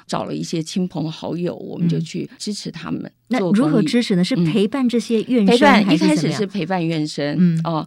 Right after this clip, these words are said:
Speaker 1: 带他们包水饺啊，
Speaker 2: 嗯。
Speaker 1: 哦，其实有些轻度的孩子，其实他们是蛮乐意的。
Speaker 2: 当然了，
Speaker 1: 哦。
Speaker 2: 他觉得他自己能够使上力呀。
Speaker 1: 对，他很有用。
Speaker 2: 对，对，对，
Speaker 1: 对，
Speaker 2: 嗯。
Speaker 1: 对，然后他们也，呃，很喜欢唱歌给我们听啦。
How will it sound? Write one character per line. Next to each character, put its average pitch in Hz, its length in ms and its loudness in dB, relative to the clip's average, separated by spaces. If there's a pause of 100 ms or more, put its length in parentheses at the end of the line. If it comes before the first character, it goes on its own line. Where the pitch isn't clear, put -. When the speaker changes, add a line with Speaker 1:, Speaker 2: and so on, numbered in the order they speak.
(280)
Speaker 1:
带 254 180 2
他 247 160 -2
们 233 180 0
包 240 220 -2
水 202 320 -2
饺 147 360 -4
啊， 175 500 0
Speaker 2:
嗯。 233 260 0
Speaker 1:
哦， 220 160 -4 (120)
其 - 180 -2
实 453 180 -4
有 247 100 0
些 277 160 -2
轻 285 300 2
度 285 140 -2
的 160 100 -4
孩 151 180 -8
子， 175 140 -8
其 185 140 -8
实 190 60 -8
他 262 120 -8
们 269 100 0
是 262 80 -6
蛮 165 320 -2
乐 285 280 2
意 170 300 0
的。 101 320 -10
Speaker 2:
当 254 180 0
然 196 160 0
了， - 60 4 (100)
Speaker 1:
哦。 254 60 2
Speaker 2:
他 262 100 0
觉 269 140 -4
得 277 100 -4
他 285 120 -6
自 277 160 -8
己 190 240 0
能 214 140 2
够 302 100 -2
使 185 220 -2
上 523 240 8
力 247 60 2
呀。 - 0 -
Speaker 1:
对， 247 220 4
他 - 100 8
很 339 60 6
有 247 160 6
用。 302 400 6
Speaker 2:
对， 269 180 4
对， 285 180 4
对， 311 80 4
Speaker 1:
对， 214 320 0
Speaker 2:
嗯。 220 120 2
Speaker 1:
对， 269 400 4 (180)
然 240 100 2
后 320 220 0 (260)
他 370 160 0
们 370 100 0
也， 196 300 4
呃， 202 200 0
很 247 160 0
喜 294 100 -2
欢 190 140 2
唱 330 260 0
歌 302 120 0
给 277 120 0
我 269 120 2
们 175 120 -2
听 269 300 2
啦。 269 240 4